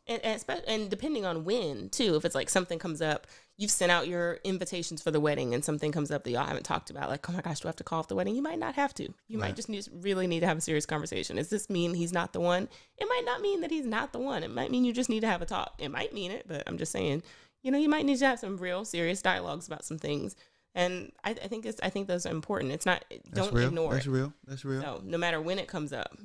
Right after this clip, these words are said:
Speaker 1: married, not married, seriously dating, engaged, talk about it.
Speaker 2: That's so real. So real.
Speaker 1: All right. So here's the question. Are there things that you just should not fight over?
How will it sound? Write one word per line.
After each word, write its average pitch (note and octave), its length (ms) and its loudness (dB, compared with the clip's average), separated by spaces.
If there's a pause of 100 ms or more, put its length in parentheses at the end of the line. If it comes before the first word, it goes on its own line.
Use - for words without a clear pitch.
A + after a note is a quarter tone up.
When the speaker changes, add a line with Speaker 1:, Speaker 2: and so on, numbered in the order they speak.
(120)
Speaker 1:
married, E3+ 520 2
not D#3+ 260 -4
married, E3 420 -2
seriously D#3+ 400 2
dating, D#3 600 2
engaged, D3+ 760 2 (540)
talk E3 240 0
about A2 220 -12
it. - 120 -14 (380)
Speaker 2:
That's G2 160 -4
so A2+ 160 0
real. C3 360 0
So A2 240 0
real. A#2+ 360 0 (800)
Speaker 1:
All F3 140 2
right. D#3+ 220 0
So E3 520 0
here's C4 300 2
the G#3+ 100 -2
question. - 580 -6 (1120)
Are D#4+ 220 6
there B3 200 2
things F3+ 640 -2
that E3+ 160 -2
you F3 120 2
just F#3 240 2
should F3+ 180 2
not C#3+ 300 -4 (320)
fight C#3 200 0
over? - 320 -10